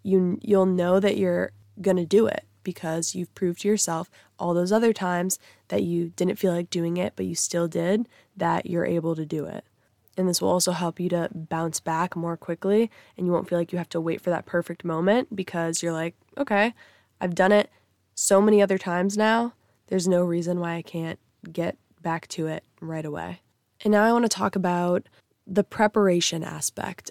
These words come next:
of New Year's resolutions or just starting on a new week or starting on a new month. I am somebody who absolutely loves and needs to prepare for things. I have to. But when it comes to something like a lifestyle change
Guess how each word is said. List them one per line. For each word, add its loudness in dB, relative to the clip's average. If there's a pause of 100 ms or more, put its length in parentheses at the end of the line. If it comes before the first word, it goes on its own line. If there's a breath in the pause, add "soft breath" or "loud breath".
of -6 (100)
New 2
Year's 4
resolutions -2 (160)
or -6
just -2
starting 0
on 2
a 0
new -2
week -4
or -12
starting -6
on -4
a -4
new -6
month. -10 (360 loud breath)
I 2
am 6
somebody 0
who -2
absolutely -2
loves -6
and -4
needs 0
to -6
prepare -8
for -16
things. -12
I -6
have 0
to. -8 (580 soft breath)
But 4 (240 soft breath)
when 2
it 0
comes 0
to -2
something 2 (240 soft breath)
like -2
a -2
lifestyle 0
change 2